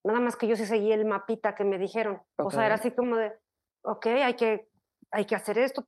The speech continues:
Speaker 1: tienes que
Speaker 2: O sea,
Speaker 1: pasar
Speaker 2: tú
Speaker 1: y
Speaker 2: sí
Speaker 1: después
Speaker 2: palo-, palomeaste la lista.
Speaker 1: Sí, pero,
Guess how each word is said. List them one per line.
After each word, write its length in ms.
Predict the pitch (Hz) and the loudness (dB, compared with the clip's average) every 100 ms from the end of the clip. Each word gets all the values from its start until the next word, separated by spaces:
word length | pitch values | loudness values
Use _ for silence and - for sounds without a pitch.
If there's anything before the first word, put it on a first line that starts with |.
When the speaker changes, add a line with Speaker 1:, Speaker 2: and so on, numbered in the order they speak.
| - | 0
Speaker 1:
tienes 220 | 220 214 | 2 4
que 60 | 175 | 2
Speaker 2:
O 40 | |
sea, 120 | 214 | 4
Speaker 1:
pasar 180 | 180 269 | 2 4
Speaker 2:
tú 60 | 208 | 4
Speaker 1:
y 20 | |
Speaker 2:
sí 80 | 226 | 4
Speaker 1:
después 240 | - 202 | 2 4
Speaker 2:
palo-, 320 | 196 190 - - | 6 6 4 2
palomeaste 800 | 190 185 180 185 185 185 - 185 | 4 6 4 4 0 0 0 0
la 120 | 175 | 2
lista. 540 | 175 180 - 156 - _ _ _ - | -2 -6 -6 -6 -8 _ _ _ -10
Speaker 1:
Sí, 340 | - 320 359 | 0 2 4
pero, 320 | 311 240 196 | 4 2 0